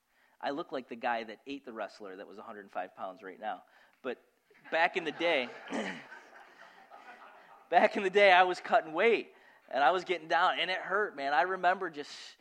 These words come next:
just going without food. Just,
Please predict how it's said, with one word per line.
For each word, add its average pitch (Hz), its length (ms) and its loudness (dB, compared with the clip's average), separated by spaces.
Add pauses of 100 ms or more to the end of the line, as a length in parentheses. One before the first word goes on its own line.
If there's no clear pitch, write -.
(260)
just 156 320 -8
going 190 500 -2
without 170 460 0
food. 131 400 -8 (960)
Just, 160 280 -10